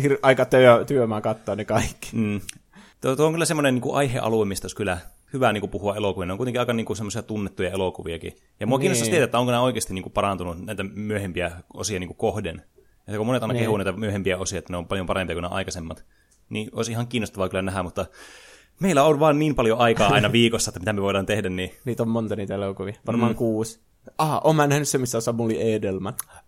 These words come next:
Speaker 2: Ai niin joo.
Speaker 1: "Give me the diamonds." <laughs> Noin se sanoo. Ja sitten toinen viesti. "Kuuntelin uudestaan myös Lego-pelijakson. Sanon vaan, että Lego-pelit on tosi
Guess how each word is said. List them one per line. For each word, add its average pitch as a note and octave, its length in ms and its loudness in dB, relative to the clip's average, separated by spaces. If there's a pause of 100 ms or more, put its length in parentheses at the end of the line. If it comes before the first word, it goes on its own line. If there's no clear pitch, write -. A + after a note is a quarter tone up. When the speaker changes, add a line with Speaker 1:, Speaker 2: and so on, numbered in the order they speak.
Speaker 2:
Ai C#3 300 2
niin C3 460 6
joo. F2+ 460 0 (600)
Speaker 1:
"Give A2+ 240 2
me G#2 160 2 (200)
the G#2+ 140 2
diamonds." G#2+ 760 2 (480)
<laughs> - 400 -2 (200)
Noin G#2+ 220 0
se B2 100 -10
sanoo. A2 300 -6 (1080)
Ja C3 80 4
sitten B2+ 240 -4
toinen B2+ 320 6
viesti. A2 340 0
"Kuuntelin C#3+ 460 2
uudestaan C3 380 2
myös A#2+ 200 -2
Lego-pelijakson. A2 1600 2
Sanon D3+ 340 0
vaan, C#3 200 6
että B2 260 -4
Lego-pelit A2+ 540 2
on F#2+ 100 -4
tosi A#2 520 -2